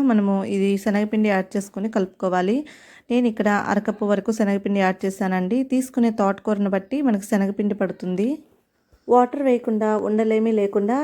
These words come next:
ఇదంతా కూడా బాగా కలిసిపోయేలాగా కలుపుకోండి. ఇలా కలుపుకున్న దీన్ని పక్కన పెట్టుకొని ఒక ప్లేట్కి ఆయిల్ అప్లై చేసుకొని ఈ ఆ ప్లేట్ పైన ఇదంతా కూడా ఇలా సెట్ చేయాలి. ఇప్పుడు స్టవ్ పైన ఒక కడాయి పెట్టుకుని ఇందులోకి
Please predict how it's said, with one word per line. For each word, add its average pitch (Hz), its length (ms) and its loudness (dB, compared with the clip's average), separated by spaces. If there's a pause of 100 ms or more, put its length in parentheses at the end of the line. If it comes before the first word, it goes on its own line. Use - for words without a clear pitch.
ఇదంతా 208 380 0
కూడా 220 240 0
బాగా 202 300 2
కలిసిపోయేలాగా 202 760 -2
కలుపుకోండి. 196 640 -2 (420)
ఇలా 262 180 4
కలుపుకున్న 247 460 0
దీన్ని 226 300 2
పక్కన 208 220 -2
పెట్టుకొని 214 500 -2
ఒక 240 240 0
ప్లేట్కి 202 420 0 (100)
ఆయిల్ 202 340 0
అప్లై 202 220 -2
చేసుకొని 196 520 -2 (160)
ఈ 220 220 2
ఆ 202 100 0
ప్లేట్ 202 360 0
పైన 214 220 0 (240)
ఇదంతా 202 380 2
కూడా 208 320 0
ఇలా 196 320 0
సెట్ 196 280 -4
చేయాలి. 196 440 2 (1040)
ఇప్పుడు 254 280 2
స్టవ్ 254 280 4
పైన 247 220 4 (140)
ఒక 214 160 0
కడాయి 208 340 0
పెట్టుకుని 214 420 -2 (120)
ఇందులోకి 208 500 2